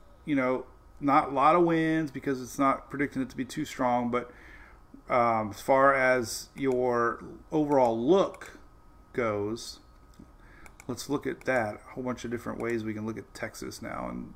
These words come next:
really get into it. Um, the radar kinda shows what it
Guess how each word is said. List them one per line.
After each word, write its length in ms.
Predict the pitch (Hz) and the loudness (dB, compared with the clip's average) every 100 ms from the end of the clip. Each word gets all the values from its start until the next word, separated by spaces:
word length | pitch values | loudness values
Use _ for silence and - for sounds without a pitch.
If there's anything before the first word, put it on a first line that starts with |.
| - | -12
really 340 | 147 135 120 120 127 | -6 -4 -4 -8 -12
get 120 | 127 123 | -6 -4
into 380 | 120 117 113 | -4 -6 -8
it. 160 | 113 - - | -10 -12 -12
Um, 460 | 120 113 110 110 - - - - - - - - - - - - - - - - - - - _ - - - - - - - - - - - - - - - - - - - - - - | -8 -6 -6 -10 -12 -20 -20 -20 -20 -20 -20 -20 -20 -20 -20 -20 -20 -20 -20 -20 -20 -20 -20 _ -20 -20 -20 -20 -20 -20 -20 -20 -20 -20 -20 -20 -20 -20 -20 -20 -20 -20 -20 -20 -20 -14
the 560 | 123 120 123 117 117 - - - | -4 0 0 0 -4 -8 -20 -10
radar 600 | 143 139 151 139 131 120 - - - - - - - - | 2 6 8 8 6 2 -4 -20 -20 -20 -20 -20 -18 -4
kinda 300 | 147 185 143 | 0 0 0
shows 480 | - 135 139 113 | 2 4 4 4
what 160 | 120 | 0
it 100 | 120 | 0